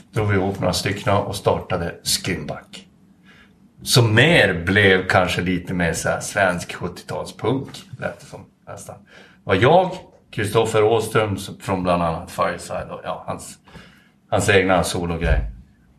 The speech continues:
En kille som heter Christian Andersson. Han spelade även bas med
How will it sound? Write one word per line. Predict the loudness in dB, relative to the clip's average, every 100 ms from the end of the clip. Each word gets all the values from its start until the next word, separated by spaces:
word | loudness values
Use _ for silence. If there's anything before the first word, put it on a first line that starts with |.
| _ -14 -12 -6
En | -2
kille | 2 2
som | 0
heter | -4 -4
Christian | 0 0 2 0 2 2 4
Andersson. | 2 2 2 0 0 -2 -4 -8 -14 -20 -20 -20 _ _
Han | -8 -6
spelade | 0 2 4 2 2
även | 0 -2
bas | 0 0 -2
med | -4 -6